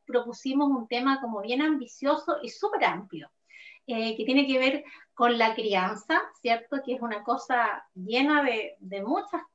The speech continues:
muchas, em, muchos contenidos, muchas labores, muchos,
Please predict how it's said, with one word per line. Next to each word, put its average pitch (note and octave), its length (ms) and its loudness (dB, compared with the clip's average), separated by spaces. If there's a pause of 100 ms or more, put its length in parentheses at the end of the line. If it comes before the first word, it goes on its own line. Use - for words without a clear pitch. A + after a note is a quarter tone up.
muchas, D#4+ 760 2
em, A3+ 580 -2 (800)
muchos D4 420 2
contenidos, C4 680 2
muchas C#4+ 300 0
labores, C4 520 4
muchos, C4 500 -2